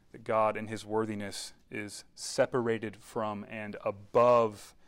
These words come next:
his creation. Look at verse six. "Before the throne there was, as it were, a sea of glass, like crystal." This is probably the most difficult image,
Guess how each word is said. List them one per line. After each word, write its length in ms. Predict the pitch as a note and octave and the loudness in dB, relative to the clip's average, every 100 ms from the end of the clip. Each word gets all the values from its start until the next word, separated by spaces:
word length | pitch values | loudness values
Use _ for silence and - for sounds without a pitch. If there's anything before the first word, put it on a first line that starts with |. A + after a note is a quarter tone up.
| _ - | _ -18
his 340 | - A#2 G#2+ | -6 -6 -6
creation. 720 | - - A#2+ A2+ C3 - F#2+ F#2 - - - - - - - - - - - - - - | -12 -10 -4 0 0 -2 -10 -14 -12 -10 -12 -14 -16 -18 -20 -20 -20 -20 -20 -20 -20 -12
Look 80 | A2+ | -4
at 40 | |
verse 160 | A#2 - | -2 0
six. 240 | A#2+ G2+ | -4 -4
"Before 320 | - - C3+ | -10 -4 -2
the 80 | A#2+ | -2
throne 340 | A2+ C3+ C3 C3 | -2 -2 0 0
there 120 | A2+ | 0
was, 240 | A2+ G#2+ | 0 -2
as 200 | - A#2 | -4 -4
it 120 | A2+ A2+ | -4 -4
were, 200 | A#2 A#2 | -2 -2
a 120 | A2 | -4
sea 340 | G#2+ - B2+ | -8 -8 -6
of 140 | A#2+ G2+ | -6 -4
glass, 640 | A#2+ A#2 C#3 C#3+ - - - | 2 4 2 -2 -8 -12 -10
like 200 | G#2 F#2+ | -8 -8
crystal." 560 | - D3+ - E3 F3 E3+ - - - | -8 -8 -6 -6 -6 -8 -20 -20 -16
This 120 | - | -12
is 60 | - | 0
probably 400 | D3 C#3+ C3 B2 | 4 4 4 0
the 80 | |
most 300 | A#2 A#2 - | 2 0 -2
difficult 440 | A2+ A#2+ B2+ B2 A#2 | -4 -4 -4 -4 -6
image, 560 | A#2+ A2+ B2 D#3 - | -4 -4 -4 -4 -8